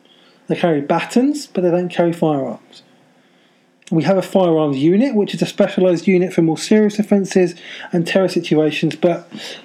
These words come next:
they're a very specialised elite unit, and there, there's, there's not too many of them. Um,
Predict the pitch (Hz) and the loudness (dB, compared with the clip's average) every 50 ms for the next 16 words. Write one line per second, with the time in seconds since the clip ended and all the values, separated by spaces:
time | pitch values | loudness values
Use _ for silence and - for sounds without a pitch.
0 | - - 170 175 185 180 170 165 - - 185 180 175 175 - - 185 180 - - | -14 -2 0 2 2 2 0 -2 0 2 2 2 2 0 -2 -4 -6 -4 0 0
1 | 180 170 165 160 156 156 160 156 - - - - - 165 160 160 165 160 160 165 | 2 2 2 2 2 0 0 -2 -4 -10 -16 -10 -4 -2 0 0 0 0 0 0
2 | 160 156 156 160 156 147 - - 151 151 160 151 143 - - - 143 - - _ | 0 0 0 0 -2 -4 -4 -2 -2 0 0 0 -2 -6 -8 -10 -10 -10 -10 _
3 | - 170 160 - 185 180 160 - - - _ - - _ _ _ _ _ _ _ | -2 -2 0 2 0 0 0 -4 -8 -16 _ -20 -20 _ _ _ _ _ _ _
4 | _ _ - - 190 170 143 131 127 123 123 127 147 175 170 - - _ - - | _ _ -2 0 2 2 2 0 -2 -4 -2 -2 -2 -4 -4 -8 -16 _ -20 -20
5 | - - - - - - - _ _ _ - 156 147 147 147 147 151 151 160 170 | -20 -20 -20 -20 -20 -20 -20 _ _ _ -6 -4 -2 -2 -2 -2 -4 -6 -8 -12